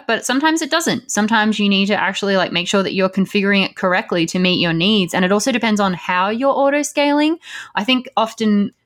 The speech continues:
everyone, like, knows the term auto scaling, but it's like, let's go to the next level. Like, how does it auto scale? Does it auto scale based on C P U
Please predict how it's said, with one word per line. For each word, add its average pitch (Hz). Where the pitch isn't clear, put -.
everyone, 233
like, 202
knows 190
the 214
term 208
auto 170
scaling, 240
but 220
it's -
like, 180
let's 196
go 214
to 214
the 202
next 190
level. 180
Like, 156
how 196
does 196
it 180
auto 156
scale? 156
Does 180
it -
auto 185
scale 180
based 165
on 170
C 170
P 170
U 160